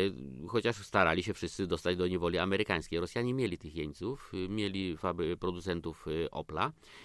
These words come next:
mieli fabrykę, natomiast nie mieli dokumentacji. Y, ta dokumentacja uległa zniszczeniu w czasie drugiej wojny światowej, więc dokumentację musieli otworzyć. Ale wie pan, jeżeli ma się tych ludzi, którzy w głowie mają know-how,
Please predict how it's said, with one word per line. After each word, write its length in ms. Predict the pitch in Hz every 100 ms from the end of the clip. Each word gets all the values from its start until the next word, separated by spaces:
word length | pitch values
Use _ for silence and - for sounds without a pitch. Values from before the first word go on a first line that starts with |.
| 110 -
mieli 300 | 101 127 117
fabrykę, 400 | 92 80 - 135
natomiast 400 | 110 107 120 -
nie 80 |
mieli 180 | 104 98
dokumentacji. 680 | 85 - 71 - - - - _ - - - - - - -
Y, 320 | - 73 80 65 73 67 62
ta 120 | -
dokumentacja 540 | 127 - 113 104 117 113
uległa 260 | 101 98
zniszczeniu 360 | 95 98 - 73
w 40 |
czasie 220 | - 71 82
drugiej 240 | 78 80
wojny 200 | 73 71
światowej, 340 | - 69 123
więc 160 | 127 120
dokumentację 580 | 104 101 95 - 110 110
musieli 260 | 98 101
otworzyć. 380 | 95 - 69 80
Ale 160 | 101 127
wie 100 | 139
pan, 160 | 92
jeżeli 460 | 90 95 123 117 -
ma 360 | - 95 113 104 -
się 420 | - 101 90 80 - -
tych 200 | - 127
ludzi, 260 | - 110 98
którzy 240 | - 92
w 40 | 95
głowie 260 | 120 117
mają 200 | 85 78
know-how, 460 | 82 80 80 78